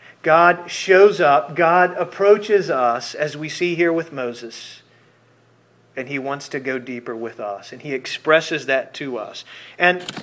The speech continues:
this means that we can have face-to-face kinds of encounters with God. I mean, that kind that Moses had, that was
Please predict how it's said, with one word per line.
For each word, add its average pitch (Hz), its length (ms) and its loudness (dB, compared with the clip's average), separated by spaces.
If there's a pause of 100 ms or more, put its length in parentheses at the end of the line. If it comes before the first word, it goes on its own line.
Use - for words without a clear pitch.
(120)
this 202 200 0
means 208 240 2
that 160 120 -4
we 185 160 0
can 185 140 0
have 175 360 4
face-to-face 190 1300 2
kinds 175 480 2
of 160 140 -2
encounters 160 920 -4
with 151 200 -10
God. 160 440 -4 (460)
I 196 60 -4
mean, 202 180 0
that 196 180 4
kind 214 320 4
that 202 120 2
Moses 190 420 4
had, 185 240 4
that 190 120 2
was 185 280 -2